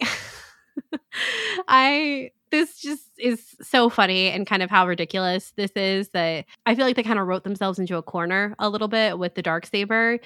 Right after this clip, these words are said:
And they're like, "Well, we gotta, we gotta get Bo the Darksaber." <laughs> And then Din suddenly appears with this, like, "Oh, it, it's, it's actually totally fine."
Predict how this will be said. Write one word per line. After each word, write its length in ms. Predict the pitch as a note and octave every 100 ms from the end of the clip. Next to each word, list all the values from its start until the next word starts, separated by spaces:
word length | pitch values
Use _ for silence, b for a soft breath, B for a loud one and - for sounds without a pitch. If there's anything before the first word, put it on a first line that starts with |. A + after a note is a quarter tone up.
| B B -
And 100 | G3
they're 100 | F#3
like, 140 | F3+
"Well, 160 | A#3 A#3+
we 60 |
gotta, 240 | A3 A3+ G#3+ -
we 160 | G3
gotta 240 | G#3+ C4 C4+
get 240 | A#3+ G#3
Bo 240 | G#3+ G#3+
the 80 | G3+
Darksaber." 380 | F#3+ F#3 - -
<laughs> 0 | F5 G5+ G#5+ G#5 E5 E5 - - - - G4 - _ _ _ _ _ B B A4
And 240 | C#4+ C4+ C4+
then 220 | C4 C4+
Din 320 | C4+ C4 C4+
suddenly 360 | - C4 B3 A#3+
appears 480 | A3 A#3+ G#3+ A3 G#3
with 160 | G#3+
this, 500 | G3+ G3+ - - - -
like, 260 | A#3+ A#3+ -
"Oh, 240 | F4+ G3
it, 120 | G3
it's, 180 | G#3+ A#3+ _ _
it's 180 | B3+ B3
actually 360 | B3 B3 A#3+ A#3
totally 380 | A#3 A3 G3+ G3+
fine." 480 | A#3 - - -